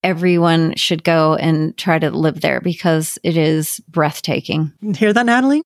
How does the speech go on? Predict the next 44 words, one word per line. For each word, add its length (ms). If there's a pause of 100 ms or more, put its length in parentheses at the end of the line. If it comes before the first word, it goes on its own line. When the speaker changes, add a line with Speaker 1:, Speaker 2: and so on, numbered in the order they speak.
Speaker 2:
Courtney, 300
thank 180
you 80
so 100
much 200
for 80
joining 320
us 180
on 160
the 80
Wingnut 320
Social 340
podcast. 600
Please 1000
send 220
me 80
an 80
invitation 520
to 40
be 140
on 140
your 120
podcast 480
when 140
it 100
comes 220
out. 340
I'm 100
making 300
you 80
here 160
in 80
front 160
of 80
everybody. 380
I'm 140
bullying 380
you 260
to 100
have 100
me 80
as 100
a 60
guest. 320